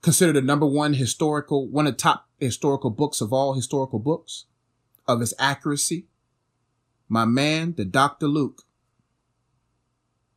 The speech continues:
Luke, who followed Saul, who wrote Luke and Acts, well, followed Paul. Luke,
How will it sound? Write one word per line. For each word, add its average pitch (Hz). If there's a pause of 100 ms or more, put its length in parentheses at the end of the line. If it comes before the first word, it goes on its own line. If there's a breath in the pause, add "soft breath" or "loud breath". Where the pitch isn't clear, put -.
(560)
Luke, 120 (360)
who 117
followed 120
Saul, 156
who 143
wrote 120
Luke 143
and 147
Acts, - (100)
well, 107 (500)
followed 147
Paul. 208 (540 soft breath)
Luke, 147